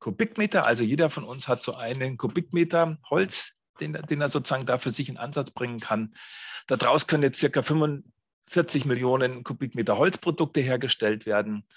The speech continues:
Und da, das entspricht wiederum so eine C-O-zwei-Bindung von vierzig Millionen Tonnen pro Jahr, also auch wieder pro Kopf gerechnet, eine halbe Tonne pro Person und Jahr. Ist, glaube ich, auch eine Größe, die man sich so ein bisschen merken kann.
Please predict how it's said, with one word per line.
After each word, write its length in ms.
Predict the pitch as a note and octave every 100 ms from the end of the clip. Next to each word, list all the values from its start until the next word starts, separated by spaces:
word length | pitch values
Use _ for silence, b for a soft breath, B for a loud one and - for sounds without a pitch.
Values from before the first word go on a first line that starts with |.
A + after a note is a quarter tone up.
| B B _
Und 260 | A#2+ A2+ A2+
da, 240 | G2+ A#2 -
das 160 | C#3+ D3
entspricht 340 | - C3+ B2+
wiederum 320 | B2+ A#2+ A#2
so 100 | A2
eine 140 | A2 G#2+
C-O-zwei-Bindung 800 | A2+ G#2+ - F2+ E2+ A2 G#2+ G#2+
von 220 | G#2 G2
vierzig 400 | - A2 - A2
Millionen 340 | G2+ F#2+ G2+
Tonnen 320 | - G2 G2
pro 140 | - F2+
Jahr, 240 | A2 G2
also 240 | F#2+ G#2+ -
auch 180 | A#2
wieder 160 | B2 A2+
pro 200 | - -
Kopf 360 | - - - -
gerechnet, 560 | D#3 C#3+ C3+ B2 - B B B _
eine 140 | G2+ G2+
halbe 260 | G#2+ A2
Tonne 300 | - G#2+ G#2
pro 180 | - F#2+
Person 460 | - F#2+ - G2 F#2+
und 180 | A2
Jahr. 340 | F#2+ E2+ E2+ - _ _ _ _ _ _ _ _
Ist, 160 | -
glaube 140 | - G#2+
ich, 60 |
auch 100 | G#2
eine 140 | B2 G#2
Größe, 480 | A2 A2+ - G#2+ - _ b b _
die 60 | G#2+
man 160 | G#2+
sich 120 | G#2
so 120 | - F#2+
ein 20 |
bisschen 260 | F2 G2+
merken 320 | F2+ F2 - -
kann. 220 | -